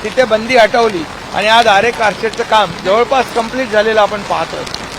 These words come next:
ही एक मोठी अचिव्हमेंट आहे आणि म्हणून लोकांना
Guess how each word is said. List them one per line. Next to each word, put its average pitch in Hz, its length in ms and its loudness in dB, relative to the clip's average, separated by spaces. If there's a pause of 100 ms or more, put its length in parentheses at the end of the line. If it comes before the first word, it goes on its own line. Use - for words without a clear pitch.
(100)
ही 269 140 6
एक 254 120 4
मोठी 240 280 -2
अचिव्हमेंट 262 640 0
आहे 131 120 -4 (320)
आणि 208 140 -4
म्हणून 226 260 -4
लोकांना 226 600 0